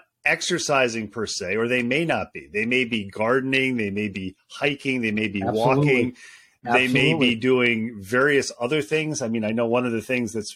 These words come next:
Speaker 1: very cool when you, if you've ever been to San Francisco and you go out for a walk or run in the early morning, you can see some, uh, older Japanese people doing Tai Chi in the parks.
Speaker 2: O-, o-,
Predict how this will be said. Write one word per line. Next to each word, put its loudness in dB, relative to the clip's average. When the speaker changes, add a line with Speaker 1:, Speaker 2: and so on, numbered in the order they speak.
Speaker 1:
very 2
cool 4
when -2
you, -4
if -14
you've -4
ever 0
been -4
to -8
San -2
Francisco -2
and -4
you 0
go 2
out 0
for -2
a 2
walk 2
or -2
run -2
in -4
the 0
early 0
morning, -2
you -4
can -6
see -2
some, -4
uh, -2
older 2
Japanese 0
people 0
doing -2
Tai -2
Chi -2
in 2
the -2
parks. -4
Speaker 2:
O-, -6
o-, 0